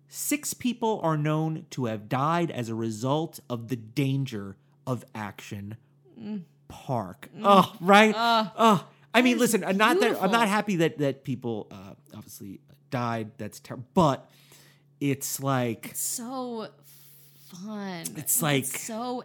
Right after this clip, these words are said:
Speaker 2: adds to this mythology of this already,
Speaker 1: <sighs>
Speaker 2: like,
Speaker 1: because
Speaker 2: train
Speaker 1: there
Speaker 2: wreck.
Speaker 1: is a lot of, um, there, the, with the mythology, it's hundreds of people have died. Like, everyone's died.
Speaker 2: Yeah.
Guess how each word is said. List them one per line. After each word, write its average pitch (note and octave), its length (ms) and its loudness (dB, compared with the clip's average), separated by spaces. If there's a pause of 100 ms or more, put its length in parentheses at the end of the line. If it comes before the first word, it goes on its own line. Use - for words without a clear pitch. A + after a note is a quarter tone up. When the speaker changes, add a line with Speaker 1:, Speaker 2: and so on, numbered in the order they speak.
Speaker 2:
adds A3 440 -10
to G#3 100 -16
this F#3+ 240 -10
mythology G3+ 720 -8
of F3+ 60 -10
this F3 220 -10 (440)
already, G#3+ 380 -4 (240)
Speaker 1:
<sighs> - 220 -20
Speaker 2:
like, F3 240 -14
Speaker 1:
because B3 220 4
Speaker 2:
train G3+ 320 -4
Speaker 1:
there G#3+ 140 8
Speaker 2:
wreck. G3 120 2
Speaker 1:
is A#3+ 120 2
a A#3 40 0
lot D#3+ 400 -2 (100)
of, G#2+ 580 -6 (200)
um, G2 440 -14 (520)
there, E3+ 180 2
the, D#3+ 160 0
with E3 220 2
the G3 80 -4
mythology, C3+ 600 0
it's C#3 180 -8
hundreds B2 340 -10
of - 80 -10
people - 240 -16
have E2 100 -16
died. F2+ 200 -12
Like, E3+ 140 2
everyone's C#3 380 0
died. - 320 -10
Speaker 2:
Yeah. F#3 140 -14